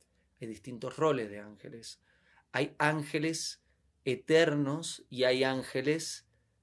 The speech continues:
finitos. Hay ángeles creados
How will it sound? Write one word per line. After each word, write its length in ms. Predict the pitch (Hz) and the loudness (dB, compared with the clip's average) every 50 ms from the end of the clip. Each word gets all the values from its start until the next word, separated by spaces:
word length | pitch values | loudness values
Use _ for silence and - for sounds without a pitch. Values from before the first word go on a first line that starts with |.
| _ _ _ _ _ _ _ _ _ _ _ | _ _ _ _ _ _ _ _ _ _ _
finitos. 840 | - - - 147 156 165 143 - - 123 113 - - - - - - _ - | -8 -2 0 2 2 2 0 -2 -4 -10 -14 -12 -12 -12 -14 -14 -18 _ -4
Hay 180 | 123 117 127 | -2 0 0
ángeles 680 | 131 131 135 131 - - 131 127 123 120 - - - - - _ _ | 0 0 0 -2 -4 -4 -2 -2 -2 -2 -4 -6 -10 -12 -18 _ _
creados 720 | - - 120 120 123 131 139 139 135 120 104 - - - | -6 -2 2 4 6 6 6 6 6 4 2 0 -4 -8